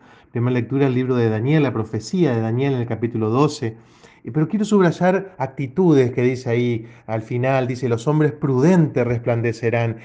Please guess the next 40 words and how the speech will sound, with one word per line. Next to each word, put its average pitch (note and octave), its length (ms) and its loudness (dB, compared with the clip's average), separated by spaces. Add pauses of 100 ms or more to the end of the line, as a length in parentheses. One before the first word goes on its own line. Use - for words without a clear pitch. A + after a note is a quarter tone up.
(120)
y D3 120 2
los B2 120 2
que C#3 140 0
hayan D#3+ 240 0
enseñado C3+ 560 0
mucho E3 320 0
la C#3 80 -2
justicia". B2 640 -4 (180)
Fíjate G3 300 0
la F3+ 120 4
virtud, C#3 480 4
¿no? F#3+ 320 0 (260)
Y E3 60 -4
me E3+ 140 -4
quedo A3+ 220 -2
con D#3+ 200 2
eso. D3+ 260 0
¿Cuáles G3+ 240 2
van G3 140 2
a E3 40 0
ser F3 120 0
los D3+ 120 2
hombres F3 260 0
que - 100 -4
van D#3 80 2
a D#3 100 0
triunfar C#3 460 -2
en C#3+ 120 -2
la A#2+ 120 4
vida C3+ 260 2
eterna? C3+ 580 2 (140)
Los G#2+ 120 -10
prudentes. D3+ 840 2 (340)
Hoy, E3 360 2 (280)
la B2 160 -4
prudencia, D3+ 680 2
¿qué B3 100 -6
significa F3+ 480 -4
ser D3 240 -2
prudente? B2+ 640 0